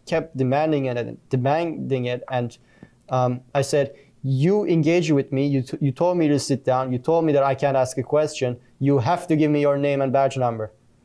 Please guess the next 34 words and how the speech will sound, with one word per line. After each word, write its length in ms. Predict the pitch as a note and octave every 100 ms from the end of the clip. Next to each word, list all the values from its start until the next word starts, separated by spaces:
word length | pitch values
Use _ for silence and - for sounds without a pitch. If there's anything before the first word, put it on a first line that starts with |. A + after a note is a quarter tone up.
| _ _ -
And 140 | C3
he 100 | C3+
said, 280 | C3+ C#3+ C3+ C3+ - _ _ _ _ _ _ _ _ -
"Well, 480 | B2 B2 A#2 - _ _ _
I, 120 | C#3+ - - _ _ _ _
I 160 | C3 C#3
didn't. 600 | C#3 F#3 F3+ B2+ - -
Uh, 260 | B2+ C3+ C3 C3
I 40 |
just 280 | C3+ D3 -
repeated 380 | C#3 - D3 C#3
what 220 | B2+ B2+
they, 360 | C3 B2 B2 - -
what 300 | B2 A#2 -
they 280 | A#2 A#2 _ _ _ -
told 260 | - D#3 D3+
me." 220 | G#2+ - _ - _ _ _ - -
I 40 |
said, 140 | C3+ C3+
"Why 240 | D3 D#3+
are 80 | D#3+
you 80 | D#3
being 220 | D3+ D#3
their 140 | D3+ C#3+ C#3+
man?" 260 | G3 D3 C#3+
I 180 | C#3+ C3+
said, 420 | B2 C#3 C3 B2 - _ -
"You 180 | C#3
have 180 | D#3 D3
the 60 | C#3
power 400 | - D3 C#3+ C#3+
of 160 | C3+ -
the 80 | C3+
law. 360 | D#3 F#3 C3